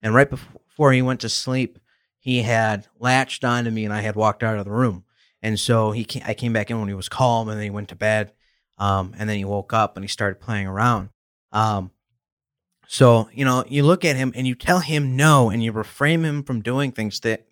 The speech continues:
that, that to him, he doesn't think is wrong. And so he puts on this sad face, this like, oh,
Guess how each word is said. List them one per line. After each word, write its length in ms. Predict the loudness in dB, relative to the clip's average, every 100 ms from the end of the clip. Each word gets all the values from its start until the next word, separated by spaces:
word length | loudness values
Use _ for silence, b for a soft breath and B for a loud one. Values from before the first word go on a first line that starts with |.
| _
that, 140 | -14 -14 -20 _
that 160 | 0 0
to 80 | -4
him, 320 | -2 0 0 -6 _ _ 4
he 100 | 6
doesn't 240 | 6 2
think 160 | 2 2
is 120 | 4
wrong. 400 | 6 6 4 -4 _ _ _ _ -2
And 160 | 0
so 160 | 2 2
he 220 | 2 -4
puts 320 | -4 -6 2
on 160 | 2 2
this 140 | -2
sad 380 | -4 -2 0 -2
face, 360 | -6 -10 -8 -4
this 220 | -4 -2
like, 180 | -4 -4
oh, 320 | -6 -6 -8